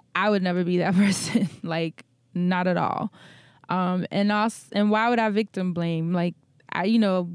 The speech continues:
we had a whole episode on toxic masculinity just with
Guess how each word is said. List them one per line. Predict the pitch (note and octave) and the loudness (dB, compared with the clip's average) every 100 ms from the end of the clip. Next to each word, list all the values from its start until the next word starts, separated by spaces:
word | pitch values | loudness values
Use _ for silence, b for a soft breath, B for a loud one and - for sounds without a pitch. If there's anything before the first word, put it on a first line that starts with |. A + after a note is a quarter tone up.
| F3 | -2
we | A3 | 0
had | A#3+ G3 | 0 0
a | |
whole | G3 G3 G3+ G3+ | -2 0 0 -2
episode | F#3+ G#3 - A3 G#3+ | -4 -4 -2 0 0
on | F#3+ | -2
toxic | - F#3 - F#3 | -2 -4 -4 -6
masculinity | F3+ F3 E3 F#3+ F3+ F#3 F3+ F3+ | -4 -4 -4 -4 -2 -2 -2 -4
just | F3 G#3 G3+ - - _ | -2 0 -2 -4 -18 _
with | G3+ C#4+ | 0 0